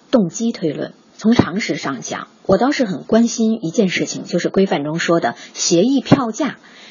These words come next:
这个定价的原则和标准是什么？大概我们这些普通观众都不晓得。假如协会要规约电商，保护电影行业的利益，作为观众的我，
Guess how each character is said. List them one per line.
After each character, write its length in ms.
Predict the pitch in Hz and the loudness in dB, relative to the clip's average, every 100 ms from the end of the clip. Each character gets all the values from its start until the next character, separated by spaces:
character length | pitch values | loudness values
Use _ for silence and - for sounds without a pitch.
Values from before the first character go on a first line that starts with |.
| - | -10
这 100 | - | 4
个 80 | 330 | 6
定 240 | - 330 262 | 6 4 2
价 180 | 240 | 0
的 100 | 175 | -2
原 280 | 151 156 135 | 2 2 2
则 160 | 185 139 | -2 -4
和 100 | 135 | 0
标 220 | - 170 | 2 2
准 140 | 147 | 0
是 160 | - - | -8 -10
什 160 | - - | -10 -12
么？ 160 | - - _ _ - - - _ | -14 -16 _ _ -20 -20 -20 _
大 120 | 339 | 4
概 140 | 302 240 | 6 4
我 100 | 160 | 2
们 100 | 160 | 0
这 100 | 202 | 0
些 140 | 214 | 0
普 140 | - | -2
通 160 | 143 170 | -4 -2
观 180 | 185 190 | 0 0
众 160 | 175 | 0
都 140 | 156 208 | 0 0
不 100 | 180 | 0
晓 220 | - - | -4 -8
得。 180 | - - - _ _ _ - - - | -12 -16 -20 _ _ _ -20 -20 -6
假 160 | - 180 | 2 4
如 120 | 196 | 4
协 180 | 233 170 | 4 2
会 220 | 208 170 | 2 2
要 160 | 170 160 | 2 0
规 240 | 247 240 | 4 4
约 160 | 226 220 | 4 2
电 260 | 262 202 | 2 0
商， 300 | 170 220 220 - _ | 0 0 -2 -4 _
保 200 | 170 139 | 4 4
护 260 | - 247 180 | 2 2 2
电 280 | - 320 | 2 0
影 140 | 226 117 | 0 -2
行 320 | - 120 151 | -4 -4 0
业 140 | 262 | 0
的 80 | 196 | 0
利 120 | 151 139 | -2 -4
益， 240 | 92 - _ _ _ _ | -6 -12 _ _ _ _
作 140 | - 262 | 4 6
为 100 | 208 | 6
观 180 | 240 247 | 4 2
众 140 | 247 | 2
的 100 | 175 | 0
我， 380 | 127 117 - | 0 -4 -6